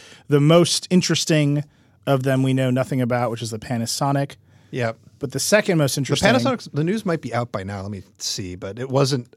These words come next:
Speaker 2: I didn't have the information when it came out. It's a
Speaker 1: But the
Speaker 2: Panasonic
Speaker 1: second most interesting is terribly named.
Speaker 2: Oh, the Panasonic G A ten is a crazy square obelisk of a speaker.
Speaker 1: So this is the new Panasonic Google Assistant speaker?
Speaker 2: Yeah,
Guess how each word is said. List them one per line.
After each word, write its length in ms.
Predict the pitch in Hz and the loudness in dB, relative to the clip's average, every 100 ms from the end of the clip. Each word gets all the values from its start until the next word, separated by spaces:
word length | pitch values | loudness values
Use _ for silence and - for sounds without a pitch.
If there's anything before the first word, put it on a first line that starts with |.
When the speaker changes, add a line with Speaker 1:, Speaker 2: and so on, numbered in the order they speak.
| - | -2
Speaker 2:
I 180 | 123 127 | 0 0
didn't 140 | 135 | 0
have 160 | 127 127 | 0 0
the 80 | 120 | -2
information 540 | 117 113 107 107 107 | -4 -4 -4 -4 -6
when 140 | 98 95 | -6 -8
it 80 | |
came 200 | - 113 | -10 -8
out. 120 | 92 95 | -8 -8
It's 140 | - | -10
a 60 | 117 | -6
Speaker 1:
But 160 | 160 | 0
the 60 | 151 | 2
Speaker 2:
Panasonic 40 | |
Speaker 1:
second 360 | 131 233 233 180 | 4 4 6 4
most 180 | 147 147 | 2 0
interesting 680 | 135 135 - 123 120 120 - | -4 -4 -2 -2 -2 -4 -6
is 580 | 117 113 113 113 - - _ _ | -6 -4 -6 -8 -12 -18 _ _
terribly 480 | - 160 190 170 147 | -2 2 2 2 0
named. 400 | 117 95 107 147 | -2 -6 -8 0
Speaker 2:
Oh, 100 | 190 | 0
the 60 | 160 | 2
Panasonic 680 | 170 220 - 180 196 - 139 | 2 2 2 2 0 -2 -8
G 280 | 113 139 160 | -2 0 2
A 100 | 156 | 0
ten 440 | - 123 143 214 - | -2 -2 0 0 -2
is 180 | 139 120 | -2 -2
a 260 | 104 95 95 | -4 -6 -12
crazy 800 | - - 143 143 175 170 180 160 | -16 -10 -4 0 2 2 2 0
square 1080 | - - - 143 135 139 151 151 143 131 127 - | 0 0 -2 0 2 2 2 2 2 0 -4 -4
obelisk 580 | 120 131 135 104 95 - | 0 2 2 -2 -4 -6
of 100 | 117 | -4
a 40 | 104 | -6
speaker. 520 | - 123 107 98 - _ _ _ _ _ - | -6 -6 -6 -10 -14 _ _ _ _ _ -2
Speaker 1:
So 120 | 165 | 4
this 160 | 143 139 | 4 4
is 80 | 123 | 0
the 100 | 127 | 2
new 400 | 120 117 113 110 | 2 2 0 -2
Panasonic 560 | - 123 113 113 101 | -2 -2 -2 -4 -4
Google 260 | 107 107 101 | -6 -4 -4
Assistant 360 | 98 107 127 - | -6 -6 -6 -6
speaker? 260 | 147 - | -8 -8
Speaker 2:
Yeah, 440 | 170 107 104 98 | -4 -2 -2 -4